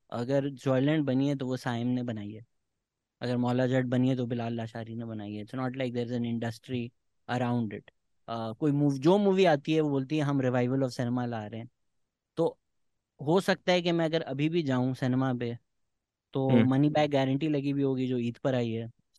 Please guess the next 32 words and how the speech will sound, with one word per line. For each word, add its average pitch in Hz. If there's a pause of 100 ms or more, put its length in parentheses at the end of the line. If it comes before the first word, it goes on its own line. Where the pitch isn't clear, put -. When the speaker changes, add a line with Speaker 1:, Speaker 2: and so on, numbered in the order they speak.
(140)
Speaker 1:
been 113
a 110
few, 117
Speaker 2:
अच्छा। 107 (800)
Speaker 1:
I 110
guess 110
a 120
couple 113
of 120
months। 113 (560)
मौला 131
जट 139
Speaker 2:
हम्म। 139
Speaker 1:
लगी 123
हुई 135
होगी, -
जो 117 (200)
साल 117
हो 120
गया, 117
डेढ़ 110
साल 123
हो 117
गया 113
है। 117 (960)
कोई 220
पाकिस्तानी 185
मूवीज 196
आती 175
नहीं 160
है, 110 (180)
मतलब, 127